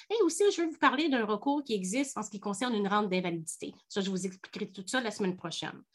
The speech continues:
Ensuite, on va parler de droit du voyage en plein dans le temps de la semaine de relâche. Est-ce qu'on a besoin encore d'être vacciné ? On cancelle notre, euh, notre voyage. C'est, on, c'est quoi nos recours ?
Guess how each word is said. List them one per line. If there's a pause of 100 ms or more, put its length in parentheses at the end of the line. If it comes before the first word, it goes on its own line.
(320)
Ensuite,
on
va
parler
de
droit
du
voyage
en
plein
dans
le
temps
de
la
semaine
de
relâche.
Est-ce
qu'on
a
besoin
encore
d'être
vacciné ? (300)
On
cancelle
notre,
euh,
notre
voyage.
C'est,
on,
c'est
quoi
nos
recours ?